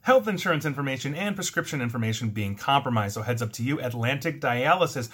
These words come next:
Management Services, patients, and employees. Moving on. Let's talk about McKinney area hospitals. This is around Dallas, Texas.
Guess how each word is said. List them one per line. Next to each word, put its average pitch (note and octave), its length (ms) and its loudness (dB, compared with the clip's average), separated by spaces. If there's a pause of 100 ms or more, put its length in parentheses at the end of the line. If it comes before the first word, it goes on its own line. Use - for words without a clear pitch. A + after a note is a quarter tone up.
(220)
Management A#2 460 0
Services, D#3 500 2
patients, A#3 640 -2
and A#2 220 0
employees. A#2 680 0
Moving D#3 280 0
on. C3 280 6 (760)
Let's E3 180 -2
talk F#3 180 4
about D#3 260 6 (260)
McKinney F3 520 -2
area C#3 420 4
hospitals. B2+ 680 2
This D3 180 -2
is G3+ 100 -2
around B2+ 400 2
Dallas, A#2 460 0
Texas. - 640 -4